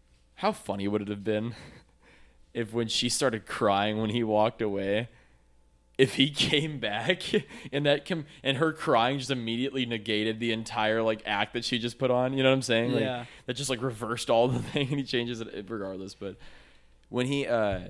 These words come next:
Speaker 1: he was, he, he has that, and he was, like, talking about how he's gonna ask another question, and then the food gets there, and then they eat the food,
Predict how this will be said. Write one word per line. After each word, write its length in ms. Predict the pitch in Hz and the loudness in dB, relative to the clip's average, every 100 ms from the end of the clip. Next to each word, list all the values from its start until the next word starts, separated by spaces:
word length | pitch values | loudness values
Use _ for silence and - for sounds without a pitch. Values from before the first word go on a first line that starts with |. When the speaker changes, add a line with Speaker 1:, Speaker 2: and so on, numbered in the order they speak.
| - - - _ _ _ _ | -16 -20 -20 _ _ _ _
Speaker 1:
he 120 | 139 151 | -4 -4
was, 180 | 143 - - | -4 -10 -20
he, 300 | - 131 123 - | -16 -6 -4 -4
he 160 | 120 117 | 0 4
has 240 | 123 135 | 4 4
that, 240 | 113 101 - | 0 0 -6
and 120 | 107 | -6
he 160 | 110 107 | -4 -4
was, 120 | 101 | -4
like, 160 | 98 | -6
talking 260 | - 120 123 | -2 -2 0
about 120 | 110 | -2
how 100 | 107 | 0
he's 100 | 104 | 0
gonna 100 | 104 | -2
ask 200 | 92 101 95 | -4 -6 -8
another 160 | 71 | -10
question, 420 | - - - - - - | -10 -10 -8 -10 -10 -6
and 80 | 110 | -4
then 60 | |
the 80 | 101 | -4
food 280 | - 113 95 | 2 2 2
gets 200 | 92 - | -4 -10
there, 260 | 87 60 - | -10 -10 -8
and 120 | 110 | -6
then 80 | 110 | -6
they 80 | - | -6
eat 180 | 110 | -8
the 60 | - | -12
food, 340 | - 98 80 | -8 -8 -8